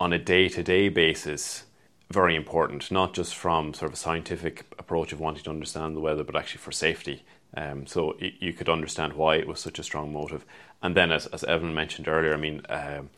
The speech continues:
with the, uh, say, the onset of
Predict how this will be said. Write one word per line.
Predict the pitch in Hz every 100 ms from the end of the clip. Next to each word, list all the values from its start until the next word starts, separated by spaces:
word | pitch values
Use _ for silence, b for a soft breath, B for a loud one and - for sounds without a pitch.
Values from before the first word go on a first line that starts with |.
| B B B B B -
with | 87 82 78 - - - _
the, | - 80 78 78 78
uh, | 76 71 71
say, | -
the | 78 80
onset | 82 82 80 76 -
of | 76 71 71 69 - -